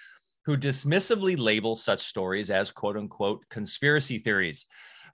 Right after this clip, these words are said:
Brian believes there's much more to Mandela effect than a mere lapse of accurate recollection, and he'll share voluminous corroborations from geography, biblical changes,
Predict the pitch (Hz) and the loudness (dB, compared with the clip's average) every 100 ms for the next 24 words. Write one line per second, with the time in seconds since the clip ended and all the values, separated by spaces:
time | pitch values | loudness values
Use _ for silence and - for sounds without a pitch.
0 | - 120 180 220 190 151 120 117 110 110 | 2 4 6 4 2 0 0 -2 -2 -2
1 | 107 104 98 110 160 - 131 139 139 113 | -2 -2 -2 2 2 2 0 2 2 2
2 | 107 104 101 95 - 98 101 - 98 95 | 2 4 2 2 2 2 2 -2 -2 -2
3 | 95 101 104 127 117 104 120 151 - 113 | -4 -6 -2 -2 0 4 4 4 -2 -6
4 | 98 - 127 135 120 - 107 107 95 87 | -4 0 0 0 -6 -4 -2 -2 0 2
5 | 131 - - 82 85 - - - - 117 | 2 2 -4 -6 -8 -12 -20 -8 -2 2
6 | 165 180 175 147 143 131 107 113 135 233 | 2 2 2 4 4 0 -2 0 2 4
7 | 196 123 - - 143 110 107 104 95 101 | 4 2 0 -2 4 6 6 4 0 0
8 | - 113 127 - 110 95 92 101 110 135 | -4 -6 -6 -2 -2 0 -2 4 6 6
9 | 135 135 139 135 131 110 110 127 127 98 | 2 -6 -4 -2 -2 -4 -4 -4 -6 -6
10 | - 127 139 131 131 127 123 | 0 2 2 2 2 2 0